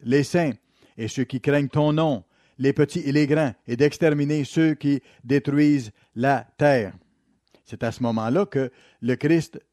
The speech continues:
donnera des postes d'administration à ses fidèles serviteurs.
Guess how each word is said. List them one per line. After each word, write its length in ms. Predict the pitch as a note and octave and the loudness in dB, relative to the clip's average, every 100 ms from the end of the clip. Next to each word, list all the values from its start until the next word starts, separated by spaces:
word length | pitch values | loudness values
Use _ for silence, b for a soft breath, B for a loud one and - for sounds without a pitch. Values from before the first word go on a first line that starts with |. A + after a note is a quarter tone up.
| _ | _
donnera 560 | G#2 C3 C3+ C#3 D3+ A#2+ _ _ _ _ _ _ _ _ | -2 0 2 0 0 -4 _ _ _ _ _ _ _ _
des 240 | A2 C#3+ | -2 0
postes 460 | D#3+ F3+ B2 - A2 F2+ _ _ _ _ _ | 4 2 2 -8 -12 -12 _ _ _ _ _
d'administration 960 | - C#3 C#3 C#3+ C3+ C#3 C3 D3 D3 - _ | 0 0 2 -2 0 0 0 0 -2 -4 _
à 240 | - C3 C3 | -2 -2 -2
ses 280 | - - C3+ | -6 -4 -2
fidèles 340 | C#3 B2+ C3+ | 0 2 2
serviteurs. 600 | A#2+ C3 A2+ B2+ B2+ F#2+ | 0 -4 -4 0 0 -2